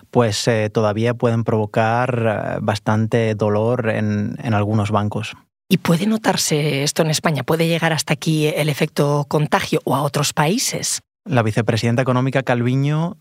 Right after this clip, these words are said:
Speaker 1: ha dicho que de forma directa España no tiene ninguna exposición, a diferencia de otros países como el Reino Unido, que, por ejemplo,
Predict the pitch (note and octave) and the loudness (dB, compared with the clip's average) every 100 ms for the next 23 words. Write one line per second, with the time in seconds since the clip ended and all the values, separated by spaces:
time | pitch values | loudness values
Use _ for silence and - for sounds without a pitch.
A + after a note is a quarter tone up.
0 | - A2 A#2 A2+ C3 C3+ B2+ A2 G2+ - | -2 0 0 -2 -2 -2 -2 -2 -2 0
1 | G#2+ G#2+ A2 A2 A#2 A#2+ - G#2+ A#2+ B2 | 0 2 0 0 0 -2 0 0 2 0
2 | A2 B2 A2+ A2 G#2+ C3 B2 A2 - A2 | 0 0 0 0 0 0 0 -2 -4 -4
3 | G2+ - A#2 C3 A2+ G#2 G#2+ G#2 A2 G#2 | -4 0 0 2 0 0 0 0 0 -2
4 | - - A2 A2 A2+ - A2+ G#2 G#2+ G#2+ | -2 -2 0 0 -4 0 0 0 0 0
5 | G#2 A#2 B2 C3+ D3 A2 G#2+ G2+ G#2+ G#2 | 2 0 0 -2 -2 -2 -2 0 -2 0
6 | G#2+ G#2 G#2 | 0 2 0